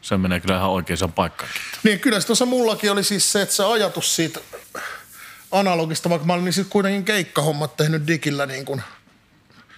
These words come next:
Speaker 2: jo iät ja ajat.
Speaker 1: Mm.
Speaker 2: Niin se analogista luopuminen tässä, niin oli se niin kun tota,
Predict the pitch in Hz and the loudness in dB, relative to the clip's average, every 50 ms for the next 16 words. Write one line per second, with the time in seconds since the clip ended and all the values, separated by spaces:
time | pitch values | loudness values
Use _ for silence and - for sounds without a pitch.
0 | - _ - 147 147 156 156 143 131 - 151 143 135 135 127 110 95 87 - - | -10 _ -4 -2 0 0 0 0 -2 -2 -2 -2 -2 -2 -4 -6 -8 -10 -12 -12
1 | - - - - - 117 104 101 101 - - - - - 151 139 170 156 185 214 | -14 -14 -8 -2 0 2 2 0 -2 -6 -12 -12 -6 -4 0 2 2 2 2 2
2 | 214 202 180 175 156 156 139 - - - 185 196 190 175 - 151 143 147 143 135 | 0 0 0 0 -2 -2 -4 -4 -2 0 2 2 2 2 0 -2 -2 0 0 -2
3 | 139 147 127 - 165 156 - - - 151 139 139 139 143 135 165 180 180 180 156 | -2 -2 0 0 0 2 0 0 0 -2 -2 -2 -2 0 0 2 2 2 2 2
4 | 190 208 196 190 180 165 - 156 147 131 139 127 - - 131 127 123 | 2 2 2 2 2 2 2 0 2 2 0 0 2 0 0 0 -2